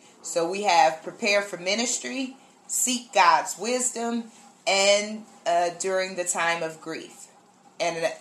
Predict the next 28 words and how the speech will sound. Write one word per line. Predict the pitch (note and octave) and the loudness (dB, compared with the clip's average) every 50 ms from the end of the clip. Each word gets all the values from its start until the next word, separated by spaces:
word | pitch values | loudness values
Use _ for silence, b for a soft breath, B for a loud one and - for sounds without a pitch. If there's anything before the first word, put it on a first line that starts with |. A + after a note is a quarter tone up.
| - _ _ - | -18 _ _ -2
I | D#3+ F3 | 0 0
think | E3+ - A3 A3+ A3+ | 0 0 -2 0 2
I | G#3 F3 F3 | 4 2 2
did | - G3+ G#3 G#3+ G#3+ | 2 -2 -4 -4 -4
share | - - A3+ A3 G#3+ G#3 | -4 -4 -2 0 2 4
that | G#3 G3+ G3 | 4 2 2
scripture. | - - G3+ G#3 G3+ - - G3+ G3 G3+ G3+ G3 - - | 0 -4 -6 -8 -8 -8 -6 -6 -4 -4 -6 -6 -8 -6
If | - F3+ F3+ - | -4 -4 -2 0
I | F3 E3+ - | 0 0 0
didn't, | F#3+ F#3+ F3 F#3 G3 G3 - B B B B B | 0 -4 -4 -6 -8 -14 -16 B B B B B
it's | F3 F#3 F3+ F3+ | -6 -6 -6 -6
Nehemiah | G3 G#3 A3 A#3 A3+ G#3 G3 F#3+ F#3 F#3 F#3+ F#3 F#3+ G3 G3 G3+ G#3+ A3 G#3+ - - _ - | -4 -2 -2 0 0 0 0 0 0 2 2 0 0 -2 -2 -4 -4 -6 -8 -16 -20 _ -20
one, | D#3+ E3+ F3 F3+ G3 G#3 G3 F3 D#3+ D3 D3+ E3 - - _ _ _ _ _ _ _ _ _ _ _ _ _ | -16 -8 -2 0 2 2 2 2 0 -2 -4 -8 -14 -20 _ _ _ _ _ _ _ _ _ _ _ _ _
uh, | - D3+ D3+ D3+ D3 D3 D3+ - - - - | -8 -8 -6 -8 -8 -12 -12 -14 -14 -16 -2
first | - - - - - - - | 2 4 4 4 2 0 -4
chapter, | - - B2+ - - - - D#2+ D#2+ - B B B B B B _ _ - - - | -4 -6 -6 -6 -10 -12 -14 -16 -16 -20 B B B B B B _ _ -16 -10 -6
uh, | E3+ E3+ E3 E3 | -4 -4 -4 -4
starting | D#3+ - - - G3 F#3 F3+ F#3 F#3 F3+ F3+ F3+ | -4 -6 -4 0 2 4 4 4 2 -2 -6 -8
from | F3 - E3+ E3+ E3 E3+ | -8 -6 -6 -6 -6 -6
the | E3 D#3 | -8 -10
first | D#3 - E3+ E3 E3 E3 - - | -8 -6 -6 -4 -4 -6 -6 -8
through | E3 D#3+ | -8 -8
the | D#3 D#3 | -8 -10
fourth | - - D#3+ D#3 D3 C#3+ - - - - | -10 -6 -6 -4 -4 -6 -8 -12 -10 -6
verse. | - - - - - - - - - - - - - _ _ _ - _ | -4 -4 -4 -6 -8 -8 -8 -8 -8 -12 -16 -20 -20 _ _ _ -14 _
The | - G3+ | -6 -4
fourth | G3+ - B3+ B3 C4+ D4+ D4 - | -4 0 0 2 4 2 2 0
reason | A3+ A3 G#3+ F#3 E3+ - - - - - | -2 -6 -6 -6 -6 -6 -8 -8 -8 -12